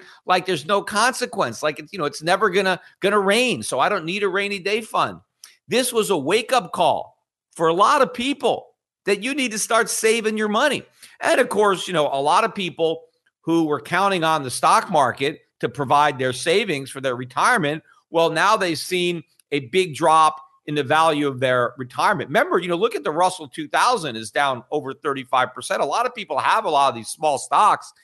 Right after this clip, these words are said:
and, and they're getting killed. And again, a lot of these higher yielding closed-end funds have been decimated, right? They're down a lot more. It's not like everybody has their entire retirement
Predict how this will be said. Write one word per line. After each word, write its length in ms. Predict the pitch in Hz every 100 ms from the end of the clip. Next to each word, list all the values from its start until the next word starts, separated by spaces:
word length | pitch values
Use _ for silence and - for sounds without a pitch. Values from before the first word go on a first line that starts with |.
| - - _ _
and, 200 | 147 147 170
and 120 | 156
they're 120 | 220
getting 260 | 240 165 120
killed. 420 | 240 254 143 135
And 80 | 160
again, 300 | 185 226 127
a 80 |
lot 300 | 139 170 220
of 80 | 214
these 320 | 175 160 135 - _ -
higher 340 | 165 190 175
yielding 480 | 147 165 175 175 170
closed-end 640 | - 151 165 131 156 151
funds 360 | - 165 185 165
have 100 | 131
been 180 | 123 123
decimated, 760 | 165 214 - 269 233 135 76 _ _ _ _
right? 200 | 160 165
They're 100 | 175
down 300 | 135 226 180 - -
a 100 | 160
lot 280 | 190 220 156
more. 240 | 185 220
It's 120 | 151
not 120 | 226 233
like 180 | 175
everybody 400 | 139 165 190 170
has 220 | 139 143 123
their 140 | 135
entire 440 | 113 - 175 160
retirement 680 | 127 127 - 202 220 135 120